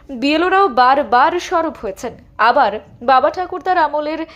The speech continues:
নথি খুঁজে বের করতে হিমশিম খেতে হচ্ছে সাধারণ মানুষকেও। এবার মমতা এসআইআর স্থগিত রাখতে আবেদন জানালেন। যদিও কংগ্রেস নেতা অধীর রঞ্জন চৌধুরী বলেন, মমতা বন্দ্যোপাধ্যায় এটা বলা মানে,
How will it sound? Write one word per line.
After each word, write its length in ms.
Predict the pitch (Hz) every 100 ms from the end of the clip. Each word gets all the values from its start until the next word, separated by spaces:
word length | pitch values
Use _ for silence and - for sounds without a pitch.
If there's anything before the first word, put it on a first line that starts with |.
| -
নথি 360 | 226 247 247 339
খুঁজে 260 | 339 277 269
বের 180 | 240
করতে 380 | 240 302 226 208 254
হিমশিম 380 | 285 320 339
খেতে 260 | 330 294 294
হচ্ছে 260 | 285 294 392
সাধারণ 420 | 269 214 208 202
মানুষকেও। 500 | 208 247 - 185 170 - - -
এবার 240 | 220 240
মমতা 460 | 226 240 302 359 359 -
এসআইআর 440 | 254 349 370 359
স্থগিত 440 | - 320 302 311
রাখতে 440 | 262 269 269 302 320 - -
আবেদন 440 | 233 247 285 285
জানালেন। 440 | 269 311 330 190 - _ _ 233
যদিও 500 | 254 269 320 233 214 - - -
কংগ্রেস 500 | 285 285 320 403 392
নেতা 320 | 381 381 359
অধীর 280 | 269 330 330
রঞ্জন 380 | 330 311 339 311
চৌধুরী 400 | 285 269 302 277
বলেন, 400 | 226 302 220 277
মমতা 340 | 233 269 403
বন্দ্যোপাধ্যায় 640 | 381 349 359 339 320 349 -
এটা 340 | 254 302 277 285 - _ 247
বলা 420 | 233 254 262 311
মানে, 320 | 339 277